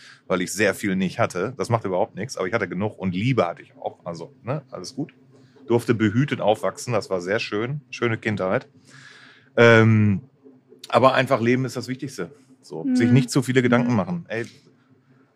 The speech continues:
Speaker 1: Leute werden krank. Ich hab Menschen schon verli-, ver-, verloren, die waren jünger als du und sind an Krebs gestorben. So, also, und da denkst du dir, die haben noch nicht einmal richtig gelebt. So, die sind ja noch gar nicht, die waren ja,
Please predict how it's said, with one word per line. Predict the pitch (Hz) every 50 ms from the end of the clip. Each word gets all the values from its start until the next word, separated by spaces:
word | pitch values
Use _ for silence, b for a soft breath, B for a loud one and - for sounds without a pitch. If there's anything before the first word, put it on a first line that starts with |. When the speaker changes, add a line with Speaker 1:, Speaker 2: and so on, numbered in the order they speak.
| _ _ -
Speaker 1:
Leute | 117 131 147 151 131
werden | 131 135 135 135
krank. | 120 - - 131 143 147 151 147 - - - - - - - 87
Ich | 120 120 - -
hab | 135 131 - _ - 113 117 -
Menschen | 120 131 147 147 - 143
schon | 123 - 135 127
verli-, | - - 123 120 120 123 - -
ver-, | - - 131 120 120 123 -
verloren, | - - - 127 123 117 123 135 165 185 160 135 135 139 143 143 127
die | 123 135 135 120
waren | 123 131 131 135 135 123
jünger | 131 139 143 139
als | 135 127 123 123 -
du | - 135
und | 143 127
sind | 127 127
an | 123 117 113
Krebs | - - 123 127 - -
gestorben. | 104 90 - - 78 73 69 - _ _ -
So, | - - 92 110 110 85 - - _
also, | - 95 101 98 101 104 104
und | 85 98 104 107 95 - 117
da | 110
denkst | 101 117 131 135 -
du | 135 117
dir, | 110 117 113 117 120 - _ _ _ _ _ _ _ _ _ _
die | - 110 107
haben | 120 131
noch | 127 117
nicht | 113 107 - -
einmal | 113 123 123 120 107
richtig | 113 117 - 113 -
gelebt. | - 92 95 117 117 - - - _ _ _ _ -
So, | - 92 92
die | 87 92 92
sind | 90 113 110
ja | 123 110
noch | 104 104 101
gar | - - 117 120
nicht, | 117 104 -
die | 110 104 98
waren | 104 120 120
ja, | 117 110 110 104